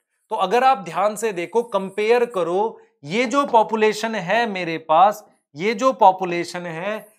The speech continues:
ये ओरिजिनल पॉपुलेशन से अलग हो गई, इसे जेनेटिक ड्रिफ्ट कह रहे हैं।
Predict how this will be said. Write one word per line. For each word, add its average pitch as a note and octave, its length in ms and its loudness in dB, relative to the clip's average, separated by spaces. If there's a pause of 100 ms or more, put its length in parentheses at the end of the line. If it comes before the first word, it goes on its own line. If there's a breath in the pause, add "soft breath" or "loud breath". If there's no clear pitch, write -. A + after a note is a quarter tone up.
(160 soft breath)
ये F#3+ 100 0
ओरिजिनल G#3+ 760 -2
पॉपुलेशन F3+ 720 -2
से A#3+ 180 -2
अलग F3+ 380 2
हो D#3 160 -4
गई, G3+ 320 -4 (320 soft breath)
इसे C#4 340 -4
जेनेटिक G3+ 580 -2
ड्रिफ्ट F#3+ 380 -2
कह C#3 180 -6
रहे G#2+ 120 -12
हैं। G2 120 -20